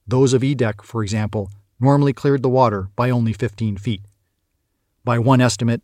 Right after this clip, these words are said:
at least seventy portholes had been left open on the starboard side. Multiplied by three point seven five tons of water per minute per porthole, and that meant two hundred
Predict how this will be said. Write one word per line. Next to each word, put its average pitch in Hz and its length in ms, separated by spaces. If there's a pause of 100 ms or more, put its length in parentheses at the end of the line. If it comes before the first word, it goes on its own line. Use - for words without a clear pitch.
(140)
at 143 160
least 139 240
seventy 147 340
portholes 123 540
had 120 120
been 123 140
left 127 260
open 107 500
on 113 140
the 107 60
starboard 101 420
side. 95 420 (1000)
Multiplied 113 800
by 104 160
three 131 320
point 120 280
seven 120 300
five 101 320
tons 139 360
of 117 120
water 110 360 (100)
per 156 180
minute 117 380 (160)
per 160 160
porthole, 110 520 (260)
and 117 160
that 127 180
meant 123 260 (320)
two 151 200
hundred 131 380